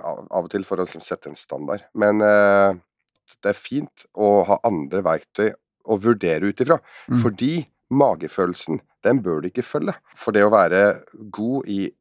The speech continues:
Speaker 1: et intervju betyr ikke dermed at de er gode til hverken å samarbeide med andre eller å gjøre jobben godt.
Speaker 2: Mm.
Speaker 1: Så derfor så er det liksom sånn, ja,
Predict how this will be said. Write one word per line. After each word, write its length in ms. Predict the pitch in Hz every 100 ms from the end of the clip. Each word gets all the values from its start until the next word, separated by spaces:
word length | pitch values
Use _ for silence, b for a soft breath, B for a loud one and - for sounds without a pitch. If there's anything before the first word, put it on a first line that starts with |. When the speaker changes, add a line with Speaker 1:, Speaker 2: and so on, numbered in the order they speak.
| _ _
Speaker 1:
et 160 | 117 -
intervju 540 | 92 104 120 147 180 - b b
betyr 220 | 117 110 98
ikke 120 | 113
dermed 280 | 92 85 95
at 200 | - 92
de 100 | 98
er 60 | 101
gode 300 | 104 82 80
til 240 | - 95 90
hverken 300 | 82 - 90
å 40 |
samarbeide 420 | - 107 80 76
med 120 | 87 92
andre 340 | 76 85 123 B B B
eller 320 | 92 87 90 85
å 120 | 101
gjøre 200 | 95 95
jobben 260 | 82 92 107
godt. 280 | - - - B 156
Speaker 2:
Mm. 100 | 131
Speaker 1:
Så 100 | 113
derfor 240 | 104 110
så 120 | -
er 40 | 120
det 80 | 107
liksom 140 | 110
sånn, 260 | 107 101 101 98 95 _
ja, 100 | -